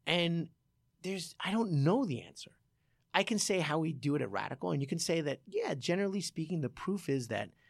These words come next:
being really amazing at one thing and then lifting up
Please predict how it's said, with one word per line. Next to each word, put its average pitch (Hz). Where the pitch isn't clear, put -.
being 240
really 196
amazing 151
at 120
one 127
thing 156
and 123
then 123
lifting 143
up 160